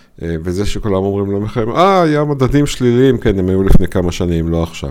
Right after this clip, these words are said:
לא בשנה הקודמת, לא בשנה הנוכחית, ולכן אין סיבה להיכנס מסלולים צמודים. אה, הבנקים מתמחרים את זה, זה בסדר, הם יעלו את הריבית בהתאם, וזה בסדר שהם מעלים את הריבית בהתאם, אני לא ביקשתי מהם להיות עזרה סוציאלית,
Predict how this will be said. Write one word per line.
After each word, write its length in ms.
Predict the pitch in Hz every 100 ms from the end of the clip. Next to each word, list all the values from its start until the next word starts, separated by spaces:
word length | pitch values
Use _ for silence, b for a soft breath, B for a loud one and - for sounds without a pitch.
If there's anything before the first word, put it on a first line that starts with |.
| 71
לא 120 | 85
בשנה 320 | 85 87 82
הקודמת, 500 | 80 101 135 123 104
לא 60 | 90
בשנה 300 | 85 90 82
הנוכחית, 600 | 87 87 104 139 127 - B B B B B -
ולכן 280 | 85 98 95 -
אין 180 | 104 101
סיבה 380 | - 90 85 85
להיכנס 480 | 85 82 80 80
מסלולים 480 | 85 85 87 78 76
צמודים. 440 | 76 - 80 71 69 - - b b b b b -
אה, 380 | 82 82 85 82
הבנקים 360 | - 101 120 139
מתמחרים 580 | 120 117 - 110 107 98
את 60 |
זה, 120 | 85 82
זה 100 | 90
בסדר, 400 | 98 110 101 90
הם 100 | 90
יעלו 200 | 87 98
את 100 | 98
הריבית 340 | 92 85 85
בהתאם, 480 | 82 80 - 113 110 - b b -
וזה 280 | 87 80 90
בסדר 420 | 85 80 101 101
שהם 160 | 101 90
מעלים 180 | 87 87
את 80 |
הריבית 280 | 90 85 87
בהתאם, 460 | 82 80 - 104 95
אני 160 | 87
לא 80 | 85
ביקשתי 400 | 92 98 87 -
מהם 260 | 85 80 80
להיות 240 | 82 80
עזרה 240 | 82 78 82
סוציאלית, 640 | - - 156 147 117